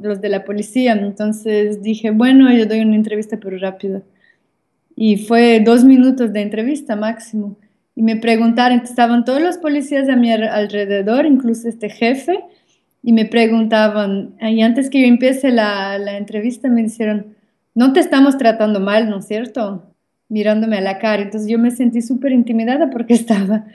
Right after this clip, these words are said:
de hecho, presa, eh, sin acceso, ¿no? hacia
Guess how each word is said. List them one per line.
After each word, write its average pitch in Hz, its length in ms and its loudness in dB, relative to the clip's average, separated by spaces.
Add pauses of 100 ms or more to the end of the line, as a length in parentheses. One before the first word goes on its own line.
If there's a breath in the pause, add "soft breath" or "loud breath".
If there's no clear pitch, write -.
(320 loud breath)
de 220 120 4
hecho, 247 300 -2
presa, 349 460 -2 (600)
eh, 208 360 -2
sin 233 240 4
acceso, 220 1040 -2 (320)
¿no? 208 400 -8
hacia 190 500 -8